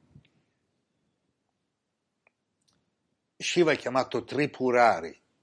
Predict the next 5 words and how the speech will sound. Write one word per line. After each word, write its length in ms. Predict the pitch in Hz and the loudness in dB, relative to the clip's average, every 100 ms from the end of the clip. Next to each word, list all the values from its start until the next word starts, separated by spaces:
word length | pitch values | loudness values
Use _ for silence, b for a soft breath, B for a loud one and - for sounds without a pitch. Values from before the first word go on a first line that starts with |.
| - | -12
perché 220 | 120 127 | -4 -4
ha 40 | |
distrutto 600 | 113 113 - 139 139 120 | -4 -8 -6 -8 -6 -10
tre 480 | - 135 143 135 131 _ _ _ | -4 0 0 0 -4 _ _ _
Tripura. 720 | - 151 - 127 113 90 78 | -4 -4 -4 -4 -2 -4 -10